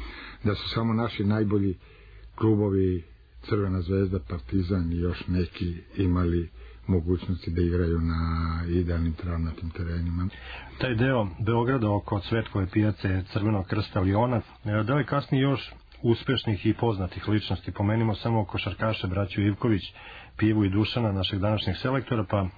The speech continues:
Speaker 2: zatim glumca Dragana Nikolića, koji je nešto mlađi. E, koga biste vi još mogli da pomenete ko se kasnije znatno iskazao u životu?
Speaker 1: Crveni krst je bio rasadnik vrsnih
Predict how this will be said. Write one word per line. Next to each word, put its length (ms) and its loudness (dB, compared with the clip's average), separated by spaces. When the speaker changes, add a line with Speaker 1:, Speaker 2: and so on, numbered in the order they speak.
Speaker 2:
zatim 380 0
glumca 320 2
Dragana 340 2
Nikolića, 640 0
koji 160 -4
je 60 0
nešto 260 0
mlađi. 300 2
E, 60 2
koga 220 2
biste 320 0
vi 340 2
još 280 2
mogli 300 2
da 100 -2
pomenete 520 -2
ko 200 -6
se 220 -8
kasnije 520 2
znatno 420 0
iskazao 420 0
u 80 -2
životu? 400 -6
Speaker 1:
Crveni 300 0
krst 260 -2
je 60 0
bio 240 2
rasadnik 720 -2
vrsnih 800 0